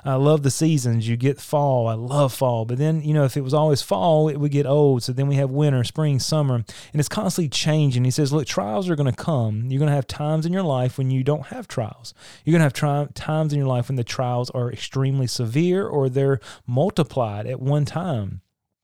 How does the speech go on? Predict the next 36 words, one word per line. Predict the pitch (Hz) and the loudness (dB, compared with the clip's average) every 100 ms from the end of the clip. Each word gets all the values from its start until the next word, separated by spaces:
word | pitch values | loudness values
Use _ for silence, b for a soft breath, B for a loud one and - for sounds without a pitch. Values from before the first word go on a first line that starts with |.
| _ - - B B | _ -20 -20 B B
But | 160 | 0
they | 147 139 | 2 0
come | - 165 160 156 143 | 0 -2 0 0 -2
and | 135 | -2
go, | 120 131 127 117 104 - B B B | 0 2 2 2 -2 -6 B B B
uh, | 131 127 123 120 117 - | -2 0 0 -2 -4 -6
and | 143 143 | -2 2
that's, | 147 - | 2 0
helps | 151 123 - 185 143 | -6 -6 -2 -2 0
us | 156 - | -2 -2
to | 139 | -2
understand | 135 127 - 143 131 127 127 127 | 0 -2 -2 0 0 0 -2 -4
the | |
seasons | 113 - 147 131 131 123 | -4 -2 0 0 -2 -2
of | 117 | -8
trials. | - 139 117 110 107 | -4 -4 -2 -4 -2
But | 120 151 | -2 -2
one | 156 190 214 | 0 0 2
thing | 185 156 | 2 2
is, | 147 151 131 - - - | 4 4 2 0 -10 -4
all | 151 175 202 | 0 2 0
trials | - - 143 127 120 123 - | -2 -2 0 0 -2 -2 -6
have | - 120 117 113 | -6 -4 -2 -4
purpose. | - 147 139 - 101 - - - _ b b b b b | -6 -4 -4 -4 -6 -8 -12 -16 _ b b b b b
Trials | - 151 160 160 | -4 -2 0 -2
produce | - 160 131 123 127 - | -2 -2 2 2 2 -2
growth. | - 139 127 107 | -2 2 2 0
That's | 117 113 | -4 -4
letter | 127 123 | -2 -2
B. | 120 139 131 104 110 - B B B | 0 0 0 -2 -8 -14 B B B
So | 147 | 0
there | 135 156 165 | 4 4 4
is | |
a | 135 | 0
purpose | - - 160 - 131 | -2 -4 -4 0 0
in | 135 | -2